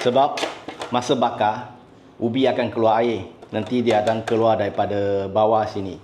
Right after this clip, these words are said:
Jadi masa you pakai oven, bawah kena ada alas ni. Bawah ni kena ada ini alas.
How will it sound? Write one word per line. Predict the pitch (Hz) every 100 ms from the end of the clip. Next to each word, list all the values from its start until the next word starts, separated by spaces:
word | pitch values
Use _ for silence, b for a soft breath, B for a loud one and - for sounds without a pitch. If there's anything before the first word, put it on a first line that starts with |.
| -
Jadi | 104 113 143 151 131
masa | 120 127 123
you | 117 120
pakai | 110 107 - -
oven, | 107 104 113 151 - B B B
bawah | - 113 135
kena | 131 123 113 107
ada | 107
alas | 101 113 107
ni. | 117 101 - - - - - - - - - - - 330 - - - - - - - - - - - - - - - - - - - -
Bawah | - 113
ni | 117 135 - -
kena | 120 120
ada | 120
ini | 123 123 120
alas. | 104 113